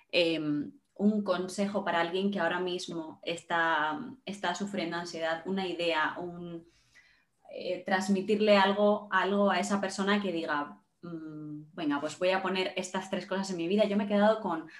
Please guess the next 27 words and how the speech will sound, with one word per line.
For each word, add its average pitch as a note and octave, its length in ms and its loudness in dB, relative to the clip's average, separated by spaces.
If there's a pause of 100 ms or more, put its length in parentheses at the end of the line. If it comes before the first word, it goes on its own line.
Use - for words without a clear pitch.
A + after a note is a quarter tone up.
algo G3+ 240 6
que G3 80 4
has F#3+ 80 -2
dicho G3+ 200 0
y G3+ 100 0
que E3+ 100 -2
además D#3+ 320 0
mi F3+ 80 -4
profesora F3 400 -6
de F#3+ 100 0
yoga G3 160 0
dice E3+ 220 -2
mucho, E3 500 -6
volver F3 640 0 (300)
a F3+ 100 4
la D#3+ 100 4
base, - 460 0 (100)
¿no? E3+ 340 -4 (640)
Comer D#3 320 -2
bien, E3+ 720 -2
descansar D#3 1000 -4
bien, D3+ 500 -2
respirar, D#3 1040 0
meditar, D#3 800 2
has D#3+ 160 -8
dicho D#3 300 -10
también. E3 640 0